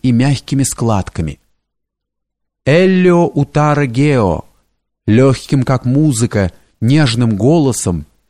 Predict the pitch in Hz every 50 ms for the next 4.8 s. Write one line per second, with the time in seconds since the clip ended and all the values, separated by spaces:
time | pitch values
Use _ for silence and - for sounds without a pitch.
0 | _ _ _ - - 135 - - - - 196 185 - - - - 190 185 147 -
1 | 110 101 - 98 92 - 101 113 104 117 113 120 120 127 123 123 113 110 110 104
2 | 104 127 160 185 170 - _ _ _ _ _ _ _ _ _ _ _ - 127 135
3 | 156 - - 170 175 190 208 220 202 190 175 151 170 180 170 165 156 156 156 -
4 | 175 160 147 - 175 180 208 220 202 - - - 110 90 76 -